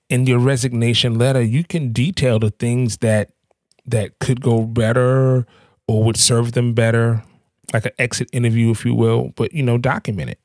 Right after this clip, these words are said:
These are the things I think that could go, would have, would have served me better or maybe served someone who in this position,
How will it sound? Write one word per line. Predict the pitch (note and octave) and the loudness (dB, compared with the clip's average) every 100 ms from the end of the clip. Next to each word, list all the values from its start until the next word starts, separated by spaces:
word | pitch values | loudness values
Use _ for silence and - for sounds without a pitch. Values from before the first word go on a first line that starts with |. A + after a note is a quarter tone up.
| _ _ _ _ | _ _ _ _
These | A#2 A2+ | -2 -2
are | A#2+ | -2
the | A#2 | -4
things | A2+ G#2 G#2 | -2 -2 0
I | G2+ | -2
think | F#2 F#2+ G2 G2+ - - - - - - | -2 -4 -4 -4 -14 -20 -20 -20 -20 -6
that | - - | -4 -2
could | C3 | -2
go, | A#2 A2+ G#2+ - | 0 0 -2 -14
would | - - C3 A#2 | -14 -6 0 2
have, | A2 G#2 - | 0 -2 -4
would | |
have | A2+ | -2
served | - A#2+ A2 G2+ | 2 2 2 0
me | A#2 | -2
better | A2 A2+ A2 | 0 0 2
or | A2+ G#2+ | 2 2
maybe | G#2+ G#2+ G#2 | 0 0 0
served | G#2 A2+ G2+ | 0 0 0
someone | - F#2 G2 G#2 G2 | 0 0 2 2 2
who | G#2 - | 0 -4
in | - A2 | -4 -4
this | G#2+ | -4
position, | - G2+ G2+ G2 - A#2 | -4 -4 0 0 0 -4